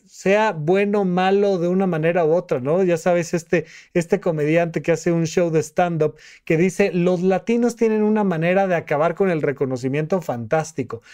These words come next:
No importa qué les digas, siempre te contestan con una pequeña palabrita y acabaron contigo. No, es que fíjate que terminé mi tesis en Harvard."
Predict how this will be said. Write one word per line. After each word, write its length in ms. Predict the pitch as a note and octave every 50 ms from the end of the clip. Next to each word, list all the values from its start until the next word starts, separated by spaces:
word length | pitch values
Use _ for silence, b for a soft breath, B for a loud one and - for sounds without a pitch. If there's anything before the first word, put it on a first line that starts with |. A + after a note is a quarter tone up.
| B B
No 220 | - F#3 G3+ A#3+ C4
importa 520 | C4+ B3+ G#3 - A#3+ A#3+ B3 - A#3+ A#3+
qué 140 | - A3 A3+
les 240 | G#3+ G3+ E3 C#3+ C#3+
digas, 500 | E3 F3+ F3+ F#3+ B3+ D4+ - - - b b b b b
siempre 400 | _ - - A3 A3 G3 A3+ A3+
te 160 | F#3 G#3+ F3+
contestan 640 | F3+ F3 E3 F3+ D#3+ E3 G3 G3 F#3+ F#3+ - G#3 G3+
con 160 | F#3+ G3+ G3
una 240 | A3+ A#3+ B3 A#3+ A#3+
pequeña 540 | F#3 E3 E3 - G3+ G3+ G#3 G#3 G3 G3 -
palabrita 760 | E3+ D3+ C#3+ C3 B2+ C3+ D#3 F3 F3 E3+ - A3 G#3+ - -
y 160 | D#3+ D3 C#3
acabaron 540 | C#3 B2+ - D#3 C3+ C#3 D#3 E3 E3 D#3+ C3+
contigo. 440 | C#3+ B2 A2 - C3+ C3+ C3 - B B B B B B
No, 240 | - F#3+ A3 B3 C4
es 140 | B3 B3 -
que 100 | A#3+ G#3+
fíjate 360 | - A#3 A3+ A#3+ A3+ A3+ G3+
que 100 | F3 E3
terminé 520 | - D#3+ C#3 C#3 C#3+ C#3+ C#3+ D3 D#3 E3+ F3+
mi 140 | F#3 F3+
tesis 520 | D#3 - - D#3 D#3+ D#3+ D#3+ - E3 - -
en 120 | C3 A#2+ - -
Harvard." 440 | D3 D3 D3 D3+ D#3 D#3 C#3+ B2